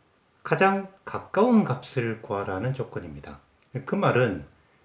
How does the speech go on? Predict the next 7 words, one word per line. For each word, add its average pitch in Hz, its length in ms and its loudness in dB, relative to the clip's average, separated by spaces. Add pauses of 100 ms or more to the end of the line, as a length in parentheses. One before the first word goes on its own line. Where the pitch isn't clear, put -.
(320)
이런 185 400 2
기술 139 400 0
분야에서 113 760 -2 (600)
보편적으로 170 920 4
받아들이는 107 880 -2
상식에 156 560 -4
알맞게 120 680 0